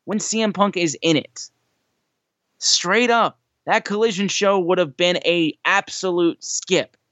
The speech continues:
if it wasn't for that Trios titles match that was in the main event. And there was a ton of other people that were in that match that also contributed to it, even some more so than C M Punk.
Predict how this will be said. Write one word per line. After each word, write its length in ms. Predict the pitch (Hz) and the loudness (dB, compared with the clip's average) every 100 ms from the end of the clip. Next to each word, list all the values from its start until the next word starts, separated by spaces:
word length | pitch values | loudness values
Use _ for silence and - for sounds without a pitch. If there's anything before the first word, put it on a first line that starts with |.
| _ | _
if 120 | 113 127 | -10 -6
it 140 | 80 | -2
wasn't 360 | 131 185 196 143 | 0 0 0 -2
for 160 | 185 | 0
that 180 | 180 165 | 0 0
Trios 380 | - 185 180 - | -4 -2 -2 -2
titles 380 | 160 165 156 135 | 0 2 2 0
match 440 | 143 139 - - _ _ _ 120 | 2 2 0 -14 _ _ _ -4
that 140 | 135 | 0
was 120 | 139 | 0
in 120 | 151 | 2
the 60 | 147 | 2
main 240 | 143 139 | 2 0
event. 280 | 131 113 - _ _ - | -2 -4 -8 _ _ -4
And 80 | 135 | 2
there 100 | 143 | 2
was 100 | 131 | 2
a 80 | 123 | 0
ton 240 | - 175 | 0 2
of 80 | 190 | 2
other 160 | 180 | 0
people 240 | 156 - 165 | 0 -2 2
that 80 | 160 | 2
were 80 | |
in 100 | 160 | 2
that 140 | 160 156 | 2 2
match 240 | 156 156 | 0 0
that 100 | 151 | -2
also 300 | - 151 147 | 0 -2 -4
contributed 560 | - 143 151 139 135 131 | -8 -8 -4 0 0 0
to 120 | 139 | 0
it, 100 | 143 | 0
even 240 | - 208 214 | 0 -2 0
some 240 | - 208 | 0 0
more 220 | 185 185 | 4 4
so 240 | 170 180 170 | 4 2 2
than 120 | 165 | 0
C 160 | - 175 | -2 -4
M 80 | |
Punk. 220 | 156 160 | 0 -2